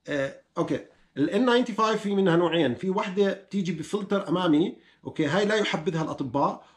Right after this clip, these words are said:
وفي بتيجي بدون فلتر، قطعة وحدة، هذه يحبذها الأطباء. في منها بيجي حتى نوع له فلترين،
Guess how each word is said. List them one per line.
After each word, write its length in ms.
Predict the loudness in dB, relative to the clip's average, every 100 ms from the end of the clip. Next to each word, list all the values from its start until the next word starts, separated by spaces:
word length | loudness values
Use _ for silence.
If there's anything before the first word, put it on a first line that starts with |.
| -8
وفي 180 | -6 -4
بتيجي 260 | -2 -4
بدون 240 | -4 -4 -2
فلتر، 460 | -2 0 0 -2 -14 _ _ _ _ _ -8
قطعة 280 | -2 0 0
وحدة، 380 | 0 -2 -2 -4 _ -2
هذه 180 | 0
يحبذها 460 | 2 0 -2 -2 -2
الأطباء. 580 | -2 -4 -4 -4 -6 -10 _
في 160 | -6 -2
منها 260 | 0 2 2
بيجي 260 | 0 0
حتى 320 | -2 -2 0
نوع 320 | 2 2 0 -2
له 160 | -2
فلترين، 720 | -2 -2 -2 0 2 2 0